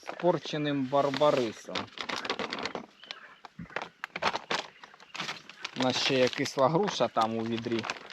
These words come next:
Але то була зовсім інша. Досить цікава історія. Правда. Тут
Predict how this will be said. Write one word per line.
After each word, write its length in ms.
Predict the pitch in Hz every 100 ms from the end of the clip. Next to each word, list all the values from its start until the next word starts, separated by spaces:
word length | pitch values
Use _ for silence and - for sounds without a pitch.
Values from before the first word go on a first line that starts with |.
| - - - - - - - -
Але 220 | 156 151 143
то 140 | 147
була 280 | 143 147 135
зовсім 380 | 143 127 - 143
інша. 320 | 123 - 110 - - - - - - - - -
Досить 520 | 143 175 - 175 -
цікава 560 | - 170 160 135 127 123
історія. 640 | 127 - 131 117 110 113 - 113 - - - -
Правда. 460 | 160 139 117 113 113 - - - - - - - - - - - - - - - -
Тут 120 | -